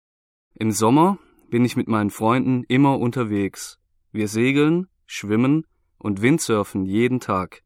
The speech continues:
Die Sonne scheint oft, aber manchmal kann es recht kühl und windig sein. Meine Schule ist eine Realschule.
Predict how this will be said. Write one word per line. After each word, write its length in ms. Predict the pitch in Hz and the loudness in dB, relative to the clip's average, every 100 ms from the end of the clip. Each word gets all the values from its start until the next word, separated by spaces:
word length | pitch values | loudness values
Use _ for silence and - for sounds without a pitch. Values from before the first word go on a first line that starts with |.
| _ _ _ _ _ | _ _ _ _ _
Die 80 | 104 | -8
Sonne 280 | - 123 160 | 0 2 2
scheint 320 | - 127 131 | 2 -2 -4
oft, 400 | - 95 - - _ _ _ _ _ _ - | -6 -8 -12 -20 _ _ _ _ _ _ -8
aber 180 | 101 | -2
manchmal 680 | 101 107 139 - 139 139 139 _ | 0 0 0 0 2 0 -2 _
kann 160 | - 107 | -4 -4
es 160 | 101 | -2
recht 300 | 104 120 - | -2 -4 -6
kühl 280 | - 113 110 | -4 -2 0
und 220 | 110 98 | -2 -2
windig 300 | 104 98 92 | -2 -2 -4
sein. 320 | - 92 87 - _ _ _ _ _ _ _ _ _ _ _ | -8 -8 -8 -12 _ _ _ _ _ _ _ _ _ _ _
Meine 360 | - 104 123 151 | -4 0 2 2
Schule 360 | - 143 143 143 | 0 2 2 0
ist 300 | 113 - - | -2 -8 -4
eine 220 | 107 101 | -2 -2
Realschule. 720 | 101 104 110 - 104 87 | 0 0 0 -2 -8 -8